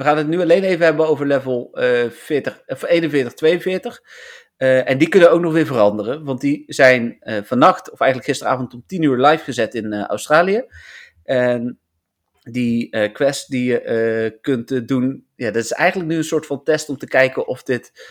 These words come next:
eh, voldoende is, eh, voldoende uitdagend, of misschien niet te uitdagend is, eh, in aanloop naar de volgende levels. Ehm, en ik ga nog even iets anders erbij pakken, want dat vind ik dan nog wel leuk om, om te kijken. Even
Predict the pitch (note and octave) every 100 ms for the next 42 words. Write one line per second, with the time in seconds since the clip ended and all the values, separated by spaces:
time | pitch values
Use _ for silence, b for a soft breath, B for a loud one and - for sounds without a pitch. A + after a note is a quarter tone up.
0 | B B _ - A2+ G#2+ - B2+ B2 A2+
1 | D3+ G3+ G#3 G#3 F#3 F3+ F3 - - _
2 | D3 C#3+ C#3+ - - C3 B2+ A#2 A2 G2+
3 | A#2+ F3 F#3 F3+ B2+ - A#2 A2 G#2+ D#3+
4 | C#3+ D3 C#3+ C#3 B2+ C3 A#2+ - - B2
5 | A#2 D#2+ B2 F#2 A#2+ A2+ G#2 A2+ A2+ A2+
6 | G#2+ G#2 B2+ - F#2+ - B B B B
7 | B B _ B2 A#2+ A#2 A#2 A2+ A2+ A2
8 | A2+ - _ _ B2+ C3 - E3+ D3 D#3
9 | C#3+ C#3 - F3 A#2+ G2+ F#2 - G#2+ A#2
10 | D3 - D3+ D3 C3 B2 B2 B2 A#2+ -
11 | - A#2+ _ _ D3 F3 A#3+ C4 - -
12 | - A2 A2 A2